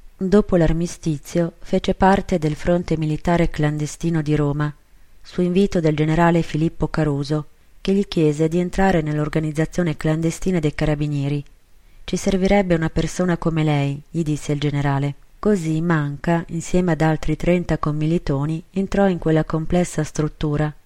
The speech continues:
alle dipendenze del tenente Romeo Rodriguez Pereira. Il sette ottobre era sfuggito all'arresto dei carabinieri da parte dei tedeschi.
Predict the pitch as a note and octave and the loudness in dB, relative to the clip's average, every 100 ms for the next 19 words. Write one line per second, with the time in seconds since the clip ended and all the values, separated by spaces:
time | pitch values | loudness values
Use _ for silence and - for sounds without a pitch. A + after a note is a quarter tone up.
0 | - E3 E3 D#3+ E3+ E3 E3+ F3+ - D3 | -8 -4 -2 0 0 2 2 0 0 -2
1 | C#3+ D#3+ E3 E3+ - D3 D3 D#3+ E3 D3+ | -2 0 0 0 -2 0 0 2 0 0
2 | C#3+ D3+ D#3 D3+ D3+ - D#3 D3 C#3 C#3+ | 0 2 2 0 -2 -2 0 0 0 0
3 | D3 C#3+ - - - - - - - _ | -2 -4 -10 -20 -20 -20 -20 -20 -20 _
4 | _ - F3 - G#3 - E3+ - D3+ C#3+ | _ -8 -4 -2 0 0 0 0 -2 2
5 | E3 - F#3 F#3 F3+ F#3+ E3 G3 - D#3+ | 0 0 0 0 0 -2 0 0 2 2
6 | D#3 D#3+ E3+ D#3 D3+ - D#3 D3+ E3+ C#3 | 2 0 0 -2 -2 0 -2 -2 -2 -2
7 | C#3+ D#3 - E3 E3+ D3 C#3 D#3+ D#3 E3 | -2 -4 -2 -2 0 -2 -2 -2 0 0
8 | D3+ C3+ - - | -2 -4 -6 -8